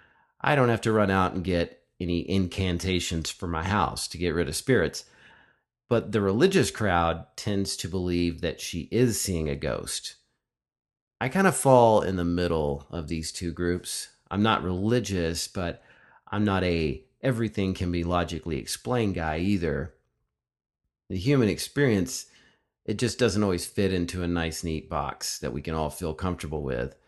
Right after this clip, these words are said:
Um, and yeah, I try to be a tough guy, reassure myself there's nothing to be afraid of out there. It, uh, it's all physical matter. Um, but how do we know? How can we be really sure?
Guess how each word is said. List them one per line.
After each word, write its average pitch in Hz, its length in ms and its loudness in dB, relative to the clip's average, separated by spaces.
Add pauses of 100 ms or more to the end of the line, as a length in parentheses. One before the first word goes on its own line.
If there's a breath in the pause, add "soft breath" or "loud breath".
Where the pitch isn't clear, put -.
(680 soft breath)
Um, 76 600 -6 (220)
and 127 140 -2
yeah, 87 400 0
I 117 100 2
try 110 200 2
to 92 60 2
be 87 160 0
a 80 60 0
tough 80 300 -2
guy, 87 480 0
reassure 85 460 -4
myself 82 760 -2
there's 87 260 -4
nothing 95 360 -2
to 82 80 -2
be 82 140 -2
afraid 85 340 -4
of 80 180 -2
out 78 240 -4
there. 87 400 -4 (140)
It, 76 240 -4
uh, 71 340 -4
it's 78 240 -8
all 82 480 -4 (720)
physical 98 400 0
matter. 90 540 0 (520 soft breath)
Um, 85 320 -2
but 98 140 0
how 127 160 0
do 139 80 2
we 131 160 4
know? 127 460 0 (500)
How 101 160 -6
can 110 140 -6
we 104 100 2
be 90 480 -2 (480)
really 104 460 4
sure? 92 640 -2